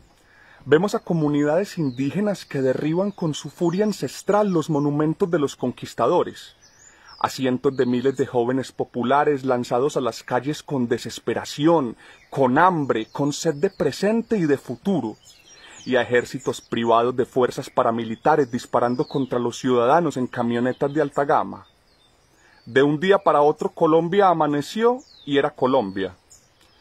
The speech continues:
Nuestro país se nos reveló como lo que siempre ha sido, una Colombia racista, clasista, criminal. Aquella Colombia en la que crecimos, la que a fuerza de cotidianidad y dolor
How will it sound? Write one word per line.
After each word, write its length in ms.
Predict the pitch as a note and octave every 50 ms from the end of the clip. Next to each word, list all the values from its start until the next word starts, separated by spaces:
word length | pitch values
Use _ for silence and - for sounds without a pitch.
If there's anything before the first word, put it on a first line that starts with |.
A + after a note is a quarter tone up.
| _ _
Nuestro 340 | C#3 C3+ B2+ - D#3 D3 -
país 300 | - C#3 C#3 C#3+ D3 -
se 80 | -
nos 160 | F3+ F3+ E3+ D3+
reveló 440 | C#3+ C#3+ C#3 C3+ C3 B2+ C3 B2+
como 240 | - - F3 F3+ F3
lo 120 | D3 B2+ -
que 140 | - B2
siempre 460 | - - C#3 C3 A#2+ B2 - - D3+ D#3+
ha 40 |
sido, 480 | D3+ - A#3+ A#3 G3 B2+ A2+ G#2 G2 - - _ - - - _
una 160 | B2+ B2+ C3 -
Colombia 440 | - C3+ B2+ B2 A2+ A2 B2+ C3+
racista, 920 | C3 - A#2 G2+ - - - E3 E3 D#3 - - - - - D3 C3+ B2 - -
clasista, 840 | - B2 A2+ G2+ F#2+ - - - F#3 F3+ - - - - C3 - -
criminal. 640 | - C#3 B2+ A#2 A2+ A2+ A2+ B2 D3+ D#3+ C3+ G#2+ G#2 - _ _ _ _ _ _ - - - - - -
Aquella 360 | D3+ - - F3+ D#3+ G3+ G#3
Colombia 440 | - - G3+ F3 D#3+ D3+ D#3 F#3 G3+
en 120 | G#3 G3
la 80 | F#3 E3
que 180 | - D#3 -
crecimos, 640 | - - B2+ A#2 - - A3 G#3 F3 C3 B2 B2 A#2
la 160 | C#3 D3 C#3+
que 140 | - - E3
a 40 | C#3+
fuerza 460 | - - F3+ F3 F3 E3+ - G#3+ A3+
de 140 | G#3 F#3 D3+
cotidianidad 920 | - - D3 - - D#3 C#3+ C#3+ D3 C#3+ C3+ C#3 C3+ C3 D3 E3 F#3+ G3 F3
y 40 | D#3+
dolor 480 | D3 C#3+ C3 D3 F#3+ A3 A3+ A3+ G3+